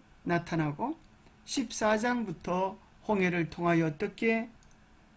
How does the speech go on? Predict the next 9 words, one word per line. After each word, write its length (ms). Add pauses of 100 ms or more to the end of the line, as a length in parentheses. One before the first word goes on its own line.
(220)
구원받는가가 1200
나오고, 400 (960)
이십 380
장부터 840 (600)
십계명과 1120 (1500)
법률들이 760 (3500)
나옵니다. 580
오늘 320
본문에서는 880